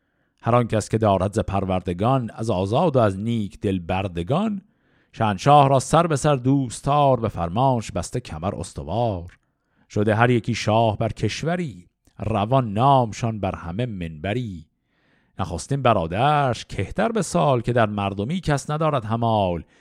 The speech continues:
به گیتی پرستنده فر نصر، زید شاد در سایه پر عصر. کسی کش پدر ناصر الدین بود،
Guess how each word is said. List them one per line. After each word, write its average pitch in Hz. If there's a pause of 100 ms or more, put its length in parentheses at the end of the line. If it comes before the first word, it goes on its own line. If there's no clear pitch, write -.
(220)
به 98
گیتی 110
پرستنده 101
فر 104
نصر، 117 (400)
زید 143
شاد 196
در 131
سایه 123
پر 139
عصر. 104 (680)
کسی 117
کش 113
پدر 117
ناصر 107
الدین 98
بود، 110